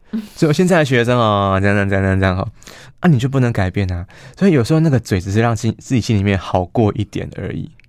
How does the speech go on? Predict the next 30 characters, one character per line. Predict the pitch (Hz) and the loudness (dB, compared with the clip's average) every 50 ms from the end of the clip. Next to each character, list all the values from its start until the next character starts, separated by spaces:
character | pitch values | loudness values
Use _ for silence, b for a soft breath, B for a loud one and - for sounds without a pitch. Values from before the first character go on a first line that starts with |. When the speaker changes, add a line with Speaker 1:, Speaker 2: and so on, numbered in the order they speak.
| _ _ - | _ _ -20
Speaker 1:
没 | 180 165 160 160 | -20 -18 -18 -18
错， | - - - - 196 175 165 156 143 139 131 151 | -20 -20 -18 -16 -14 -14 -12 -12 -14 -14 -16 -14
所 | - 320 | -10 -8
以 | 403 | -6
有 | 285 202 | -6 -6
时 | 175 202 | -6 -8
候 | 233 254 | -8 -8
其 | 208 151 117 175 175 | -8 -8 -10 -12 -14
实 | 175 175 160 160 156 147 - _ | -14 -12 -12 -12 -12 -12 -14 _
你 | - 170 165 | -14 -14 -12
说 | 165 - 220 220 220 220 220 220 | -12 -10 -8 -8 -6 -6 -8 -10
不 | - - 294 | -10 -12 -12
嘴 | 320 - - 170 127 - | -12 -10 -8 -10 -10 -10
他 | 165 170 175 190 | -12 -12 -12 -12
可 | - - - 143 131 | -12 -14 -16 -14 -14
以 | 139 - - | -14 -16 -16
吗？ | - - - - - - 185 _ _ _ | -18 -20 -20 -20 -20 -20 -20 _ _ _
就 | - 277 | -12 -12
是 | 339 | -10
我 | 294 185 135 - _ | -8 -8 -10 -10 _
这 | - 254 | -10 -8
样 | 233 202 196 | -8 -8 -8
就， | - 214 190 160 - - _ _ _ b b b b b b b b b b b b b b b b b b b | -8 -8 -8 -8 -10 -12 _ _ _ b b b b b b b b b b b b b b b b b b b
问 | - - 294 | -10 -6 -4
题 | 247 226 | -4 -4
就 | 240 247 | -4 -6
解 | 247 - 160 139 | -6 -6 -10 -10
决 | 135 - 143 139 | -10 -10 -12 -10
了 | 139 143 147 | -10 -10 -12
吗？ | 143 147 139 139 135 139 | -12 -12 -14 -14 -14 -16